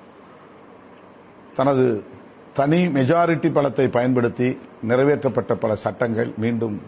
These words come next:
ஆய்வுக்கு உட்படுத்தப்படும் என்கிற வாக்குறுதியை நாம் வரவேற்க கடமைப்பட்டிருக்கிறோம்.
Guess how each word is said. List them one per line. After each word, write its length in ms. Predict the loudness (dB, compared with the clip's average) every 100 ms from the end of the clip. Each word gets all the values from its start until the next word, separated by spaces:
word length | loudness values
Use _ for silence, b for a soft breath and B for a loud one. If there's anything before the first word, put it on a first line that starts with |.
| -20 -20 -20 -20 -20 -20 -20 -20 -20 -6
ஆய்வுக்கு 480 | -2 2 0 0 -4
உட்படுத்தப்படும் 840 | -2 -4 -4 -4 -2 -2 0 0 -2 -10 -20 -20 -20 -20 -20 -20 -20 -20 -20 -20 -20 -20 -20 -20 -20 -20 -20 -20 -20 -20 -20 -20 -20 -20 -6
என்கிற 480 | -2 0 2 0 0 0
வாக்குறுதியை 840 | 0 0 -4 -2 -2 -4 -8 -10
நாம் 480 | -6 -4 -6 -12 -20 -20 -20 -20 -20 -20 -20 -20 -20 -20 -20 -20 -20 -20 -20 -20 -20 -20 -20 -20 -14 -4
வரவேற்க 480 | 0 2 2 0
கடமைப்பட்டிருக்கிறோம். 840 | -2 -2 -4 -6 -8 -12 -10 -10